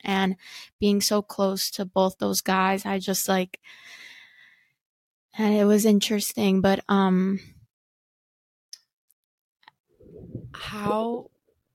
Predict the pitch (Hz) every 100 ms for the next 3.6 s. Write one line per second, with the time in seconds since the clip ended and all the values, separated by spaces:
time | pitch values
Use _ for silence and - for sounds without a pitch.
0 | _ _ - - - - 185 170 - 233
1 | 196 202 - 202 180 196 190 - 202 220
2 | 202 196 233 - 214 202 202 196 196 190
3 | 180 196 - 196 185 -